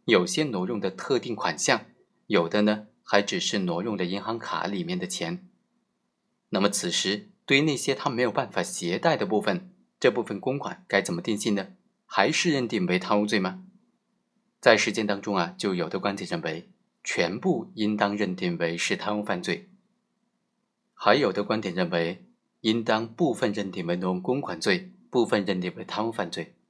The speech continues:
今天就和大家来分析一下彭某的这个案件。主角彭某他利用周三的便利，将他所管理的公款六百六十多万元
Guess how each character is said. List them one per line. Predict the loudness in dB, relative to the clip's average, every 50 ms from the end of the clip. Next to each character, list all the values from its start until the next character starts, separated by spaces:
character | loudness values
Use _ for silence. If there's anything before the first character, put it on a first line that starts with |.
| _ _ _ _ _ _ _ _ _ _ _ -4
今 | -2 0 0
天 | 0 0 -2 -2
就 | -2 -2
和 | -2 0 0
大 | 0 0
家 | 0 2 2
来 | 2 0 0
分 | 0 0 0 0
析 | 0 -2 -6 -6
一 | -6 -4
下 | 0 0 2 2 0 -2 -8 _ _
彭 | -2 0 0 0
某 | 0 -2 -2
的 | -2 -4
这 | -6 -4 -2 -2
个 | -2
案 | -2 -4
件。 | -4 -8 -10 -12 -18 _ _ _ _ _ _ _ _ _ _ _ _ _ _ _
主 | 2 4 6
角 | 8 6 6
彭 | 6 4 0 0
某 | 0 0 -2 0
他 | 0 0 2
利 | 2 2
用 | 2 0
周 | 0 -2 -2
三 | -2 0 0
的 | -2 -2
便 | -2 -2 -2 -2 -2
利， | -2 0 0 -2 0
将 | 0 0 0 0 -2
他 | -4 -4
所 | -4 -2 -2 -4 -4
管 | -2 0 2 2 2 2
理 | 0 -2 -4
的 | -4 -2
公 | 0 0 0 0 0
款 | -2 -2 -2 -2 -2
六 | -2 0 0
百 | 0 0 -2
六 | 0 0 0
十 | 0 0 -2 -4
多 | -2 0
万 | 0 0
元 | 0 -2 -4 -4 -6 -8 -12